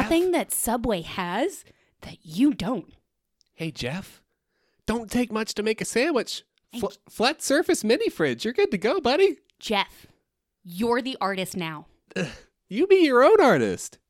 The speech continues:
Speaker 1: We can be our own artists.
Speaker 2: Toast some bread,
Speaker 1: This
Speaker 2: big
Speaker 1: is
Speaker 2: scoop of tuna salad. You're good to go, my dude.
Speaker 1: Yum. Melty cheese on top, provolone.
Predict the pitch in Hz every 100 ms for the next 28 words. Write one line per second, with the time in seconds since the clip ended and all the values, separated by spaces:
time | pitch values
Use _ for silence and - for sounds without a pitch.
0 | _ _ 190 262 - 311 220 220 196 185
1 | 180 175 156 156 - - _ - - _
2 | _ 196 226 - 202 180 254 277 220 240
3 | - 262 226 - 240 285 - 277 311 302
4 | 269 320 294 277 349 330 311 349 359 180
5 | 285 440 381 494 - _ _ _ 214 240
6 | 247 240 254 294 285 381 285 233 - -
7 | 220 226 226 285 320